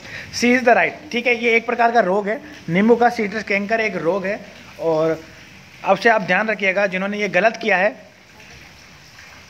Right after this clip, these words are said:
बिल्कुल thank you so much आपका लाइक करने के लिए। लेकिन बाकी स्टूडेंट, जो ग्यारह स्टूडेंट जुड़े हुए, मैं हम्बल रिक्वेस्ट है आपसे कि आप प्लीज़ एक बार लाइक कर दीजिएगा इस सेशन को। Thank you so much, आपका लाइक करना ही हमारे लिए काफ़ी होता है,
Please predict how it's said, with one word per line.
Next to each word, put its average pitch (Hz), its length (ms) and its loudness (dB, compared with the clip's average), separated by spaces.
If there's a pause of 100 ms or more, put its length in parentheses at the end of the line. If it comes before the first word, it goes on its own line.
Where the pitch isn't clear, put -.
(440)
बिल्कुल 254 280 2
thank 220 280 2
you 208 100 0
so 226 140 2
much 247 120 0
आपका 220 220 2
लाइक 190 220 0
करने 208 260 -6
के 185 120 -6
लिए। 190 180 -2
लेकिन 208 280 0
बाकी 190 240 0
स्टूडेंट, 220 400 -2
जो 233 60 -2
ग्यारह 175 280 2
स्टूडेंट 214 380 -6
जुड़े 190 160 -4
हुए, 196 260 -2 (320)
मैं 190 180 2
हम्बल 196 320 0
रिक्वेस्ट 226 420 0
है 196 60 2
आपसे 214 320 -4 (380)
कि 220 60 -2
आप 220 140 0
प्लीज़ 220 320 -6
एक 208 120 -2
बार 208 120 4
लाइक 180 240 0
कर 208 120 -2
दीजिएगा 185 420 0
इस 196 120 -2
सेशन 185 300 -2
को। 190 200 -4 (920)
Thank 208 240 0
you - 100 -4
so 208 180 4
much, 214 200 0 (1800)
आपका 185 200 2
लाइक 208 240 0
करना 220 180 2
ही 233 80 2
हमारे 214 240 2
लिए 220 120 -4
काफ़ी 185 320 -4
होता 196 220 -2
है, 208 160 0